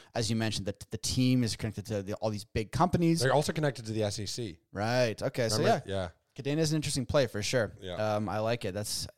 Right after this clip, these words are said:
Speaker 1: man, you've been throwing some curveballs out here.
Speaker 2: <laughs> That's how you win drafts, baby.
Speaker 1: Yeah, yeah, yeah. No, I like it.
Speaker 2: <laughs>
Speaker 1: All right. Uh, so, so I have Ethereum, I have Hedera Hashgraph, and I have Algorand. All right. My fourth pick, I'm going with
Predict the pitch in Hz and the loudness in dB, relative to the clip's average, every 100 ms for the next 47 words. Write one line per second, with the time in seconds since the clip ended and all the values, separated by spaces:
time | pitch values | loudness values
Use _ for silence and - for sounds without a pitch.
0 | - 110 107 104 107 101 - 113 107 107 | -12 -6 -4 -4 -4 -4 -4 -4 -2 -4
1 | 202 135 101 95 90 95 - - - - | -2 0 0 0 2 4 4 2 0 0
2 | - - - - - - - - - - | -2 -6 -6 -6 -6 -8 -10 -12 -14 0
3 | 156 143 170 165 180 147 175 208 185 - | 2 4 6 6 6 6 6 6 4 4
4 | 143 196 214 151 160 165 156 151 131 139 | 6 8 6 6 8 8 8 8 6 4
5 | 131 151 147 107 - 147 127 - 147 143 | 4 2 0 -4 -4 -4 -2 6 8 8
6 | 123 120 - 127 123 127 127 123 120 - | 6 2 2 4 6 4 4 4 4 -2
7 | - 117 113 143 170 - 135 123 127 151 | 0 2 4 4 4 2 2 4 4 4
8 | 220 - _ _ _ _ _ 110 117 127 | 2 -2 _ _ _ _ _ -4 0 0
9 | 127 123 123 120 117 - 113 120 113 104 | 2 4 4 4 0 0 0 0 0 -4
10 | 107 - 104 107 98 82 76 80 - - | -6 -6 -8 -4 -6 -6 -8 -10 -12 -10
11 | 101 92 87 92 92 - 117 165 - 147 | -4 -4 -4 -6 -8 -4 0 0 0 2
12 | 214 285 - - _ _ _ _ - _ | 2 2 -10 -18 _ _ _ _ -20 _
13 | - 120 151 139 107 113 123 107 104 131 | -4 0 2 2 2 2 2 0 0 -2